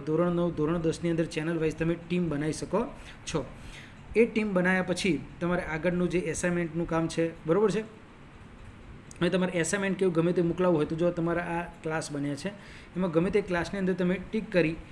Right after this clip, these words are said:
બરોબર, Next કરી અને આપણે જે, બરોબર, Get started કરી અને કોઈ પણ વસ્તુ, બરોબર છે, કે આપણે download પહેલેથી કરી રાખેલી હોય તો એ download કરેલી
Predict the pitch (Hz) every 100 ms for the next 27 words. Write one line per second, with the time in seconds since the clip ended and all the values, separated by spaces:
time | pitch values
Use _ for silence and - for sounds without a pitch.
0 | - - 170 220 175 151 180 - - 175
1 | 175 170 - 170 170 160 196 196 170 190
2 | 190 190 - - - - - - - 180
3 | 180 220 233 160 160 180 - 175 165 190
4 | 170 202 170 175 - - - 175 180 185
5 | 202 190 190 160 160 180 127 - - 147
6 | 170 208 190 214 - 185 190 190 - 156
7 | 180 170 160 175 180 170 165 170 - 165
8 | 170 151 - 143 123 127 - - - -
9 | 185 185 202 180 165 175 185 175 175 175